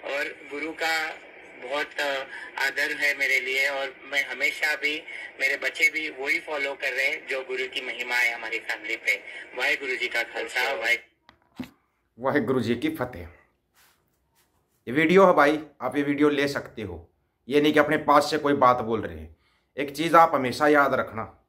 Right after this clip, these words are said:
Speaker 2: आप सच्चे दिल से करना, कोई भी आप काम करते हो ना, सच्चे दिल से करना। मैं ये कह रहा हूँ, guarantee है इस चीज़ की,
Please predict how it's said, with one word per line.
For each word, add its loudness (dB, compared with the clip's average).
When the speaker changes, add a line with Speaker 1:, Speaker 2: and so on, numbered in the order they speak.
Speaker 2:
आप 0
सच्चे 2
दिल 6
से 0
करना, 4
कोई 4
भी 2
आप 6
काम 2
करते -2
हो -2
ना, -8
सच्चे 2
दिल 6
से 2
करना। 2
मैं 4
ये 8
कह 8
रहा 6
हूँ, 0
guarantee 6
है 6
इस 0
चीज़ -2
की, -10